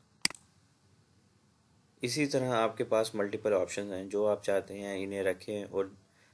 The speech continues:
आप चाहते हैं कि ये ऑप्शन यहाँ पे अवेलेबल ना हो तो हम उनके ऊपर चे-, अनचेक कर देंगे और ओके कर देंगे तो ये हमारे पास वैसे ही आ जाएगा। अब यहाँ पे हेल्प का जो ऑप्शन था वो यहाँ से डिसअपीयर हो गया।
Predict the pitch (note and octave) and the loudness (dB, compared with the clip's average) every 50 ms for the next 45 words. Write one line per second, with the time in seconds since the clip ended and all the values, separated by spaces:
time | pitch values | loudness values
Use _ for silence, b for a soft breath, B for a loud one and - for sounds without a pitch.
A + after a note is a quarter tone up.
0 | b b - G#2 G#2 G2+ - G#2 G2 F#2 - G#2 G2+ G2+ G2 F#2+ - G#2 G2 G2 | b b 0 0 0 0 2 2 2 2 0 -2 -4 -4 -4 -6 -6 -4 0 4
1 | G2 F#2+ F#2 F#2 F2+ - - G#2+ G2+ G2 F#2 G2+ G2 F#2 - G2 F#2+ F#2 F#2+ F#2 | 4 4 4 4 2 0 -4 -6 -4 -4 -4 -4 -4 0 0 0 2 2 2 0
2 | G2 F2+ G2 F#2+ F#2+ F#2 F#2 F#2+ G2+ G2+ G2 F#2+ F#2+ - G#2 G#2 G#2 G2 G2 - | 0 0 0 -2 -2 -2 -4 -4 -4 -6 -8 -8 -8 -10 -10 -6 -2 -4 -2 -4
3 | G2 F#2+ F2 F2+ G2 G2 G2 F2+ - - G#2+ A#2 B2 b b b b b b b | -4 -12 -6 -2 0 0 0 0 -2 -2 -4 -4 -4 b b b b b b b
4 | - - - G2+ - - - G#2 G#2 G#2+ G#2 A2 A2+ G2+ - - F#2 F#2 F#2 G2 | -2 4 4 4 4 4 0 -2 -2 0 2 2 2 2 2 0 0 0 0 -2
5 | F#2 F#2+ G2 G2+ G#2+ A2+ A2+ - - G2 G2 - - F#2+ F#2+ F#2 - G#2 G2 G2+ | -4 -2 0 0 -2 -2 -4 -4 -2 0 0 0 0 -2 -2 -2 -2 -2 0 0
6 | F#2 F2+ F#2 F#2+ F#2+ F#2 F#2 F#2+ G2 - - _ _ _ _ _ _ _ _ _ | 0 0 -2 -4 -6 -4 -4 -6 -6 -8 -12 _ _ _ _ _ _ _ _ _
7 | _ - - G2+ G2+ G#2+ C3 B2+ - - _ - - - - - _ _ _ _ | _ -2 0 2 2 2 -2 -4 -10 -10 _ -4 -4 -4 -4 -20 _ _ _ _
8 | _ - A2 A2 A2+ G#2+ G#2 F#2+ F#2 F#2+ F2+ F2+ G2 G#2 A#2 - - - F#2+ F#2 | _ -8 -8 -6 -4 -2 0 0 0 0 2 4 4 4 2 0 -2 0 2 2
9 | F#2 F2+ - - G2+ G2+ A2+ A2 G2+ F2 F2+ G2+ - - F#2 F#2+ G2 F#2 F2+ - | 4 2 0 -2 -4 -4 -2 0 2 2 0 0 -4 -6 -8 -6 -8 -10 -10 -10
10 | - F#2+ F#2 G#2+ G#2 G2+ G#2+ G#2 G2+ G2+ A2 G#2 G#2+ G#2+ G2+ G#2 G#2 G#2 - A2 | -10 -10 -8 -8 -8 -6 -4 -4 -4 -2 -4 -4 0 0 0 0 0 0 0 0
11 | G2+ G#2 G2 - F2+ F2 - - - G2 G2 G#2+ G#2 G#2+ G#2 G2+ G#2+ B2+ - b | 2 2 0 2 0 -2 -2 -6 -10 -8 -4 -2 -2 0 0 0 -2 -4 -8 b
12 | b b b b b - G#2 G2 F#2+ F#2 - G#2+ F#2 F#2+ F2+ - - F2 F2 - | b b b b b -8 -6 -6 -4 -4 -4 -4 -4 -4 -4 -4 -4 -4 -4 -2
13 | F2+ F2 - - - - - - | -2 -2 0 -2 -6 -6 -10 -12